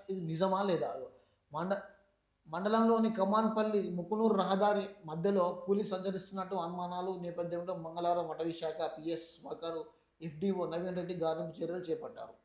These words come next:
పులి ఆనవాళ్లు లభించలేదని మరో రెండు రోజులు తనిఖీ చేపడతామని పల్లిమల ఏఆర్ఎస్ఓ, ఆ, ఎఫ్ఆర్ఓ నాగరాజు తెలిపారు. పుర్రెలు, గొర్రెలు కాపాడు ప్రజలందరూ గురికావద్దని చెప్పారు. అసలు పులి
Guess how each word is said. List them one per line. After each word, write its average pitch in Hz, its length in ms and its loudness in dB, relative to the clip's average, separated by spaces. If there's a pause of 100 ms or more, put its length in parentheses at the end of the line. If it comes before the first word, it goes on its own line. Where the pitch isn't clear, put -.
(360)
పులి 214 160 4
ఆనవాళ్లు 202 460 6
లభించలేదని 185 800 0
మరో 175 200 0
రెండు 175 200 -4
రోజులు 180 260 -4
తనిఖీ 170 400 -6
చేపడతామని 165 480 -4 (500)
పల్లిమల 180 380 -2 (120)
ఏఆర్ఎస్ఓ, 170 640 0 (140)
ఆ, 143 100 -8 (320)
ఎఫ్ఆర్ఓ 180 440 6
నాగరాజు 165 420 2
తెలిపారు. 139 340 -4
పుర్రెలు, 180 560 -2 (520)
గొర్రెలు 208 300 8
కాపాడు 208 420 6
ప్రజలందరూ 190 560 0
గురికావద్దని 175 560 -2
చెప్పారు. 131 280 -8
అసలు - 460 -16
పులి 185 680 -4